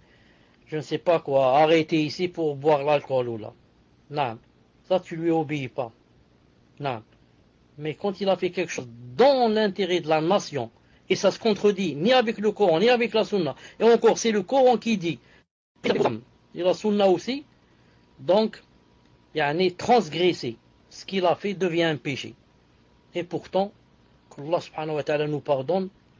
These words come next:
nous tous, moi-même, plusieurs fois, je respecte pas la plaque, surtout sur l'autoroute, plusieurs fois. Naam. Car des fois, je, je crois qu'il y a un, naam. Car des fois, pourquoi ?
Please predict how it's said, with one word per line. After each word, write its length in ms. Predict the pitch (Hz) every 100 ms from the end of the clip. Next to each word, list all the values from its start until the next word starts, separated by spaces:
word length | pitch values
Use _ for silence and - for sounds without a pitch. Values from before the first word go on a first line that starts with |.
| _ _ _ _ _ 160
nous 180 | 160 139 - _ _
tous, 340 | 220 - - - _ _ _
moi-même, 480 | 151 165 156 180 160
plusieurs 540 | - 185 226 170 185 -
fois, 300 | 180 226 233 _ _ _ _
je 80 | 185
respecte 420 | 170 - 165 -
pas 140 | 175
la 140 | 156 143
plaque, 320 | - 123 -
surtout 400 | - - - 202
sur 200 | 190 170
l'autoroute, 600 | 170 160 151 123 113 - _ -
plusieurs 380 | 226 185 139
fois. 200 | - 117 - _ _ _ _ _ 143
Naam. 280 | 151 185 190 _ _ _ _ _
Car 220 | 247 185
des 180 | 160 240
fois, 300 | - 277 285
je, 580 | 208 240 226 226 214 202 180 _ _ _ _ _ _ _ _
je 60 | _
crois 200 | 196 185
qu'il 160 | 170 180
y 20 |
a 140 | 170
un, 80 | 156 131 _ _ _ _ _ _ _ _ _
naam. 280 | 165 190 151 - - - - -
Car 220 | 233 208
des 120 | 233
fois, 200 | 233 226
pourquoi ? 460 | - - 277 147